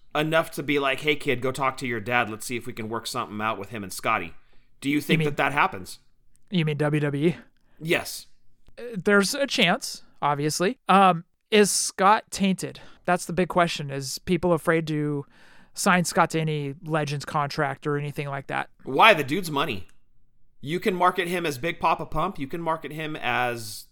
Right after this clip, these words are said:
Speaker 1: the, the Michigan kid. Either way you go with him, is there's money on that guy, especially if you start making figures of him.
Speaker 2: I'm a hundred percent in your corner, dude. I really am. But at the same time,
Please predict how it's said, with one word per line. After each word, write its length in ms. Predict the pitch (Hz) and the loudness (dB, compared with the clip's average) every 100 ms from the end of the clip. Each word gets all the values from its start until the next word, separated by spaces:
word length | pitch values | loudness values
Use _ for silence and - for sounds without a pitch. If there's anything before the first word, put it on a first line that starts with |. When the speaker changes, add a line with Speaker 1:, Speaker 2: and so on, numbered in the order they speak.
| - | -20
Speaker 1:
the, 460 | 113 120 127 113 104 | -12 -6 -4 -4 -6
the 120 | 113 | -6
Michigan 480 | 131 135 156 165 160 | -6 -6 -6 -8 -8
kid. 360 | - 170 185 - _ _ _ - - - _ - | -6 -6 -6 -12 _ _ _ -20 -20 -20 _ -12
Either 320 | 190 220 233 | -6 0 2
way 140 | 185 | 2
you 100 | 156 | -2
go 180 | 135 160 | -2 -2
with 120 | 233 | -2
him, 140 | 127 113 | -4 -8
is 180 | 110 107 | -10 -12
there's 480 | 127 117 135 233 226 | -16 -6 -2 -2 -2
money 320 | 175 160 349 | -4 -2 -4
on 120 | 127 | -6
that 180 | 101 - | -8 -8
guy, 300 | 98 87 - - - - | -8 -10 -12 -20 -20 -10
especially 460 | 151 - 247 269 294 | -6 -2 -2 -2 -4
if 80 | |
you 80 | 202 | -2
start 200 | - 185 | 2 2
making 200 | 190 208 | 2 -4
figures 380 | 196 320 247 131 | -6 -4 -4 -4
of 120 | 104 | -6
him. 120 | 95 87 - - - - - | -8 -14 -20 -20 -20 -20 0
Speaker 2:
I'm 140 | 190 320 | 2 4
a 80 | |
hundred 240 | 196 226 233 | 4 2 0
percent 280 | 220 269 262 | -2 -2 0
in 80 | |
your 120 | 247 - | -2 -2
corner, 320 | 254 330 156 | -2 0 0
dude. 220 | 160 285 _ _ - | 0 0 _ _ 2
I 60 | |
really 380 | 220 254 233 214 | 4 4 4 4
am. 140 | 311 170 | 4 4
But 280 | 170 165 - | 4 2 -2
at 140 | 175 | -4
the 80 | 160 | -2
same 220 | 202 190 | 0 0
time, 500 | 160 247 240 175 160 | 4 6 6 4 0